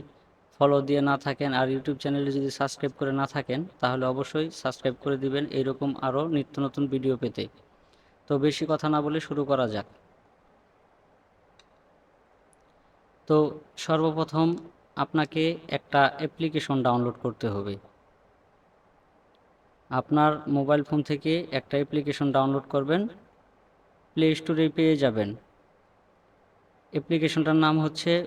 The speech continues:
ওয়াইফাই এফটিপি সার্ভার। তো ওয়াইফাই এফটিপি সার্ভার, এই অ্যাপ্লিকেশনটা ডাউনলোড করবেন। অ্যাপ্লিকেশনের লোগোটা আবার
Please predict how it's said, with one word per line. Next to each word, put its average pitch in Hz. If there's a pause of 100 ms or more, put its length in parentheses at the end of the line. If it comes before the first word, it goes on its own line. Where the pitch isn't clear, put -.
(120)
ওয়াইফাই 147 (220)
এফটিপি 151
সার্ভার। 107 (2000)
তো 151 (380)
ওয়াইফাই 156 (260)
এফটিপি 160 (100)
সার্ভার, 160 (1600)
এই 151 (180)
অ্যাপ্লিকেশনটা 160 (120)
ডাউনলোড 139
করবেন। 147 (1600)
অ্যাপ্লিকেশনের 160
লোগোটা 156
আবার 151